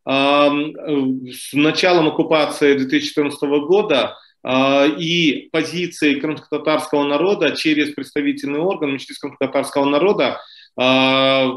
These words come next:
крымские татары стали нелояльной частью населения для оккупантов. И, соответственно, конечно же, начались репрессии. И, а,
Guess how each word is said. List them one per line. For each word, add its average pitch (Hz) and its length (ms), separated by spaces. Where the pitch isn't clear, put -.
крымские 160 420
татары 175 400
стали 160 360
нелояльной 165 840
частью 160 420
населения 147 840
для 143 260
оккупантов. 131 800
И, 165 360
соответственно, 175 560
конечно 160 300
же, 143 140
начались 143 380
репрессии. 139 720
И, 160 360
а, 143 680